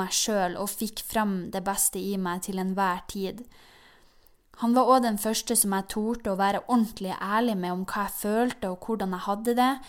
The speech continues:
og det er rett og slett fordi han spurte om det,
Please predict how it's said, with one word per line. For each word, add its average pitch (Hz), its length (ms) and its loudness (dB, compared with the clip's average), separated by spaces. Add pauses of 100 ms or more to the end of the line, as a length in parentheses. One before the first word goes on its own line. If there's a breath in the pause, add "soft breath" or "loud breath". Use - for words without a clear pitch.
(360 loud breath)
og 214 80 -4
det 226 100 6
er 233 80 4
rett 233 220 -2
og 208 80 0
slett 214 260 -4
fordi 202 340 -2 (140)
han 202 300 -2
spurte - 580 -2
om 233 220 4
det, 247 140 6